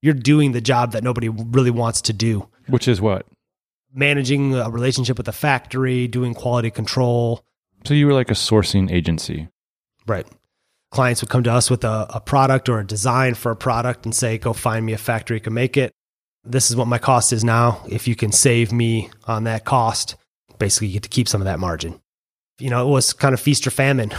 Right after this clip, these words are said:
Speaker 1: We were kind of lucky 'cause we got involved with clothing manufacturing. And one of the benefits of clothing is that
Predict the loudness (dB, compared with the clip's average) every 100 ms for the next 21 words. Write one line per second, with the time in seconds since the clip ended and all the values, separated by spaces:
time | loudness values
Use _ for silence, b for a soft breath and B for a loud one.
0 | -2 0 2 0 0 0 0 2 0 0
1 | 0 0 0 0 0 0 -2 -2 -2 -4
2 | -2 -2 -6 -14 _ _ _ _ 4 4
3 | 4 0 -2 -4 -4 -4 -4 -4 -6 -8
4 | -8 -8 -6 -8 -10 _ _ -4 2 4
5 | 2 0 -2 2 2 0 -2 -4 0 2
6 | 2 2 -2 -4 -4 -4 -2 -4